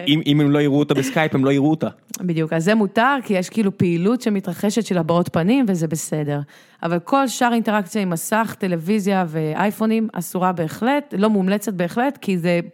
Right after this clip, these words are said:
Speaker 2: פוגע בהתפתחות אזור השפה. אה, לגבי, אה, ילדים אחרים, יש הגבלות, בכל מדינה, אגב, מתפרסם, אה, כמויות קצת שונות, עשיתי ממוצע, זה יוצא ארבע וחצי שעות, אה, לאפשר לילדים בין ארבע,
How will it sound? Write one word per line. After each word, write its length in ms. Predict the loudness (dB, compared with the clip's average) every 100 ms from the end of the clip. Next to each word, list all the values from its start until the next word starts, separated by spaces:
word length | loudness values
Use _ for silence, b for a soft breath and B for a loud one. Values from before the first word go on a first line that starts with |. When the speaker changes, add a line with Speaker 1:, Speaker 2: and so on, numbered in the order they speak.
| _
Speaker 2:
פוגע 340 | -2 0 0 0
בהתפתחות 640 | -2 -4 -8 -6 -8 -4
אזור 300 | -4 -2 -4
השפה. 340 | -4 -6 -6 -8 -8 b b b b b b b -2
אה, 200 | 0 0 -4 -4
לגבי, 580 | 0 2 2 2 2 2
אה, 60 | 2
ילדים 640 | 2 2 0 2 2 0 -4 -10
אחרים, 520 | -6 -2 0 0 -2 -8 b b b b
יש 240 | 0 2 2
הגבלות, 580 | 2 2 4 2 -2 -6
בכל 380 | -2 0 2 2
מדינה, 400 | 2 2 2 2
אגב, 200 | 2 0
מתפרסם, 600 | 0 -2 -4 -2 0 2
אה, 140 | 2 0
כמויות 360 | 0 0 0 -2
קצת 220 | -6 -4
שונות, 400 | 0 2 2 2
עשיתי 380 | -2 -2 0 2
ממוצע, 440 | 2 0 0 0
זה 120 | 0
יוצא 280 | -2 0 -2 0
ארבע 220 | 0 0 0
וחצי 400 | -2 -2 -2 -2
שעות, 540 | -6 -6 -2 -2 -4 -8
אה, 180 | -4 -2
לאפשר 380 | -4 -4 -2 0
לילדים 600 | 0 0 -2 0 0 0 -4 b b b b b b
בין 200 | -2 0
ארבע, 460 | 2 0 0 -2